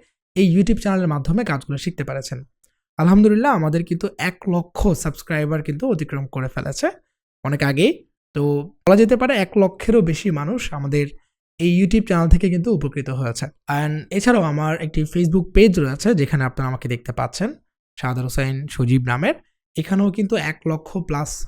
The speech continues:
ফলোয়ার রয়েছে। ফলোয়ার বলবো না, ঠিক স্টুডেন্ট বলতে পারি, যারা কিন্তু এখান থেকেও আমার সাথে কানেক্টেড রয়েছেন এবং এখান থেকেও শিখছেন। So বলা যেতে পারে দুই লক্ষ plus, আহ, স্টুডেন্ট কিংবা দুই লক্ষ plus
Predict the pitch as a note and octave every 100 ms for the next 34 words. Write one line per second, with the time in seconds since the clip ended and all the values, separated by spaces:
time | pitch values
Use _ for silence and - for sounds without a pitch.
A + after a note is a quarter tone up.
0 | - D3+ C3 A2+ A#2+ - F4 _ _ _
1 | D#3+ F#3+ A#3+ E3+ C#3+ C#3 C#3+ A3+ A3+ _
2 | _ - - E3+ D#3+ E3+ E3+ C#3+ C3+ C3
3 | C#3+ C#4 - _ - C3+ C#3 D3+ F3 F3
4 | A#3+ B3 D3+ F3 F3 E3 F#3 G3+ F3+ -
5 | C#3+ C#3 D3+ D3+ D3 - _ _ _ -
6 | D3 C#3+ D#3 C#3+ C3+ C3+ - A#3+ E3 C#3
7 | C#3+ C3+ - C#3 D3 - - C4+ - _
8 | - F3 - A#2+ - _ _ _ _ _
9 | _ - G3 E3 G3+ B3 A#3 C4 D4 E3
10 | D3 A3+ A#3+ A#3+ - B3+ G3 C#3+ - -
11 | - _ _ _ _ B2+ A#2 A#2 A#2+ -
12 | - D3+ D#3+ D#3+ D3 D3 C3+ C#3 C#3 -
13 | D3 D3 C3+